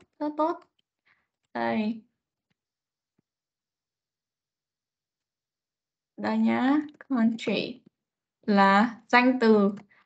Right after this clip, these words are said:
N là danh từ đấy, là viết tắt của noun trong tiếng Anh.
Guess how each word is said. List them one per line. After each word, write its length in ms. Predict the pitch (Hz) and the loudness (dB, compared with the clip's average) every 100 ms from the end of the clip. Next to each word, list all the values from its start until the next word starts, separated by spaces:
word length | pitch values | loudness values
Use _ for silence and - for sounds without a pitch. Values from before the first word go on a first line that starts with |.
| _ | _
N 120 | - 240 | 0 4
là 320 | 240 233 220 | 6 6 6
danh 260 | 277 302 | 4 4
từ 180 | 294 247 | 6 4
đấy, 200 | 226 - - | 4 0 -2
là 120 | - | -2
viết 120 | 226 285 | 2 4
tắt 240 | 370 - | 2 0
của 80 | 214 | -2
noun 640 | 185 220 254 262 233 208 | 0 0 2 0 -2 -6
trong 180 | 247 254 | -8 -8
tiếng 120 | 262 220 | -6 -2
Anh. 300 | 254 269 | 0 0